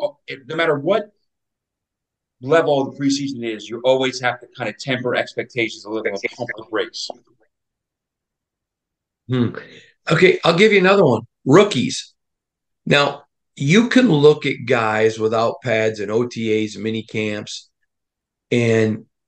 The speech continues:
Speaker 2: and even the first week of camp who are veterans and say, you know, "That guy's looking really, really good."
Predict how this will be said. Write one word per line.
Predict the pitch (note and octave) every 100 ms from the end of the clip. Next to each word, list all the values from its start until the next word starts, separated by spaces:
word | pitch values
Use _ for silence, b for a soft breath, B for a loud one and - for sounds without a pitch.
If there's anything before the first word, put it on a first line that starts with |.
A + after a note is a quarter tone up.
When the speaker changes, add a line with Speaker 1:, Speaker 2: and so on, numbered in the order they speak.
| _ -
Speaker 2:
and | A#2 A#2
even | - C#3+ C#3
the | B2+
first | A#2+ - B2 -
week | B2+ B2 B2
of | A#2+
camp | - A#2 G#2+ -
who | A#2+ B2+
are | A2
veterans | G2 A2+ A2+ - B2+ C3+ - _ _ _
and | C3
say, | - B2
you | A#2
know, | A2
"That | A2 A#2 A2+ A#2
guy's | A2+ A2
looking | A2 A2+
really, | A2+ G#2
really | G2+ G2+ F#2+
good." | G2+ G2